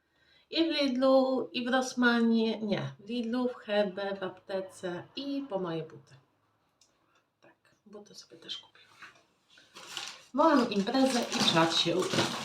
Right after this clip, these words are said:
naszykować. Zgrzewka wody dziewiętnastka.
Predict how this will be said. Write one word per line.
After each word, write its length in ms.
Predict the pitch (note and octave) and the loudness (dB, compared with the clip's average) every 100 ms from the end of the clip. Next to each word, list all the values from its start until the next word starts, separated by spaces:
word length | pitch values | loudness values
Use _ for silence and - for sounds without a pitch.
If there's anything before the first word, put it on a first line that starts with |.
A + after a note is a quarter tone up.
| - - A#3 | -10 -6 2
naszykować. 800 | G#3 - A#3 A3+ G#3 - - - - - - - - D#4 C4+ - - G#3+ | 4 4 4 2 2 -2 -8 -12 -20 -14 -10 -8 4 10 10 10 6 8
Zgrzewka 560 | A#3+ - D#4+ - - C4 | 10 12 12 12 6 8
wody 280 | A#3 A3+ G#3 | 10 8 6
dziewiętnastka. 960 | A#3 A3 - F#3+ F#3+ - - A#3+ C4+ | 4 4 0 -6 -8 -10 -10 -2 0